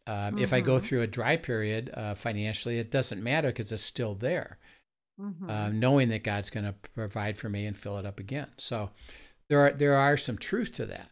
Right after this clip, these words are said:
Speaker 1: So it's not a matter of, "Well, he guarantees me, uh, financial freedom and I don't have to do anything about it." He says, "No, I'm
Speaker 2: Right.
Speaker 1: gonna, I'm gonna give you some instruction. I'm gonna give you wisdom." And
Speaker 2: Right.
Speaker 1: by the
Speaker 2: And
Speaker 1: way
Speaker 2: sometimes that's even correcting, um, in fact,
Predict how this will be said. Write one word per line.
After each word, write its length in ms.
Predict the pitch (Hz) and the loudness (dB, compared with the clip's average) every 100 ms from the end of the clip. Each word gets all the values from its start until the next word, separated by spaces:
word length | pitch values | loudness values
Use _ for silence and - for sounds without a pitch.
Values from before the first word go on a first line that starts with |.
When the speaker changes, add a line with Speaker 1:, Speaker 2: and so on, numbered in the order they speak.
| _ - | _ -6
Speaker 1:
So 200 | 143 131 | 0 0
it's 180 | - | 2
not 220 | 151 190 196 | 2 4 6
a 40 | |
matter 400 | 135 131 127 117 | 6 6 6 4
of, 380 | 117 107 104 - - _ _ _ _ _ - | 2 -2 -4 -8 -20 _ _ _ _ _ -4
"Well, 140 | 123 | 0
he 140 | 123 131 | 2 2
guarantees 720 | 131 123 110 - 151 160 - | 4 4 2 -2 -4 -4 -2
me, 340 | 117 110 110 | -2 -2 -6
uh, 160 | - 101 | -6 -8
financial 440 | - 117 113 - 110 | -4 -2 -2 -4 -6
freedom 360 | - 143 123 | -2 0 2
and 80 | 104 | 0
I 80 | 113 | 0
don't 120 | 117 | 0
have 180 | 110 104 | -2 -4
to 80 | 101 | -8
do 220 | 95 123 | -4 -2
anything 320 | 202 170 101 95 | 0 -2 -4 -8
about 320 | 98 85 92 | -8 -8 -8
it." 120 | 104 | -6
He 80 | 123 | -4
says, 260 | - 110 | -4 -4
"No, 80 | 113 | -2
I'm 120 | 120 | -2
Speaker 2:
Right. 80 | 151 | 0
Speaker 1:
gonna, 100 | 139 | 0
I'm 120 | 135 | 0
gonna 160 | 175 143 | 0 0
give 300 | 110 120 110 | 0 -2 -2
you 160 | 110 110 | -4 -4
some 260 | - 104 | -4 -4
instruction. 600 | 95 - 143 - - 98 | -6 -6 -6 -8 -6 -6
I'm 80 | 107 | -4
gonna 120 | 117 | -4
give 260 | 104 113 101 | -4 -6 -4
you 120 | 101 | -6
wisdom." 580 | 101 147 160 - 95 104 - - - | -4 -4 -4 -6 -6 -8 -12 -20 -10
And 140 | 180 131 | -2 2
Speaker 2:
Right. 60 | |
Speaker 1:
by 180 | 131 123 | 6 6
the 80 | 113 | 4
Speaker 2:
And 60 | 117 | 2
Speaker 1:
way 360 | 202 131 123 | 4 4 4
Speaker 2:
sometimes 600 | 135 294 440 269 214 190 | 0 -2 -2 -2 -2 0
that's 260 | 175 170 175 | 0 0 2
even 280 | 196 170 156 | -2 -2 -6
correcting, 1000 | - 180 151 170 - - 190 156 165 202 165 | -2 -2 0 -2 -4 -6 -4 -4 -8 -8 -4
um, 280 | 139 117 - | -4 -4 -2
in 180 | 175 | -2
fact, 260 | 165 170 | -2 -4